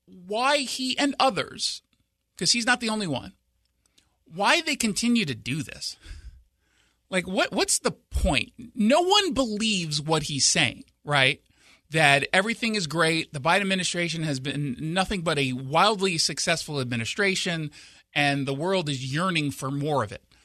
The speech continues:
No one holds that position, and yet he pretends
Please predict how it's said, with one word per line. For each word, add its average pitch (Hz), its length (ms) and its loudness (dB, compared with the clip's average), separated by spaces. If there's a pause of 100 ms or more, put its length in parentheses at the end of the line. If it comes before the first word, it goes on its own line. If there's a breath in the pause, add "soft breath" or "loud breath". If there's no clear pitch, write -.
(220 soft breath)
No 240 360 4
one 262 460 4 (100)
holds 190 340 2
that 170 240 2
position, 165 420 -4
and 208 280 -2
yet 240 240 -2
he - 160 -6
pretends 294 540 -4